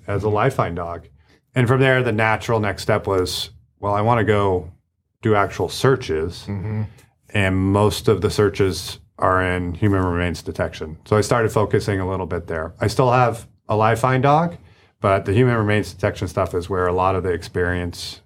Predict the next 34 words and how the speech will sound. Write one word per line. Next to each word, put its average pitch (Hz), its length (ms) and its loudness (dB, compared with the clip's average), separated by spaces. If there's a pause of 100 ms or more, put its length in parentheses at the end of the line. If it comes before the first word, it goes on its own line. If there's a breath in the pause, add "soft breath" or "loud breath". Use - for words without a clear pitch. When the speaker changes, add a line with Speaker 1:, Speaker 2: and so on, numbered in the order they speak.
Speaker 1:
is 85 200 -8
now. 82 280 -6 (240)
Speaker 2:
Yeah. 107 300 0 (460 soft breath)
The, 123 360 2
and 127 100 0
you 123 120 0
gave 135 260 2
me 139 80 0
this 117 160 2
coin 127 320 0
bef-, 107 220 -2 (140)
before 120 280 0
we 110 120 0
started 117 340 2
here, 104 180 2
and 104 100 0
I 101 60 0
appreciate 104 560 -2
that. 98 160 -2
So 107 120 0
thank 120 320 0
you 123 80 0
for 123 100 4
that. - 20 -2
Speaker 1:
Absolutely. 123 420 2
Speaker 2:
Yeah. 120 240 -4
Speaker 1:
Absolutely. 123 420 0
Speaker 2:
The, 123 200 4
uh, 110 200 2 (340 loud breath)
and 135 140 4
this 165 180 4
is, 127 300 2 (140)
you 127 180 4
know 104 320 2